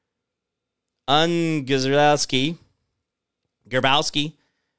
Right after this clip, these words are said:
Zoom call. U S Attorney Michael Matthew Gordon. Oh, Michael Matthew. Hey, guys, uh, girls, uh, if you use your middle name, screw off.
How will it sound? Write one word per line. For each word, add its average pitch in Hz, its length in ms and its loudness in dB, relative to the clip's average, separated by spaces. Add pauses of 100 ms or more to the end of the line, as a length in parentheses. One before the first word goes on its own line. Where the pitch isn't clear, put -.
(200)
Zoom 135 240 0
call. 139 440 0 (400)
U 156 180 2
S 196 160 4
Attorney 180 480 4
Michael 165 420 2
Matthew 165 460 0
Gordon. 156 720 2
Oh, 349 560 4
Michael 254 380 4
Matthew. 214 680 0 (280)
Hey, 226 200 2
guys, 185 560 4 (220)
uh, 165 180 4
girls, 180 640 2 (720)
uh, 175 280 2
if 180 180 -2
you 220 120 0
use 214 360 0
your 202 140 2
middle 190 260 2
name, 185 480 0 (460)
screw 175 380 0
off. 95 460 -2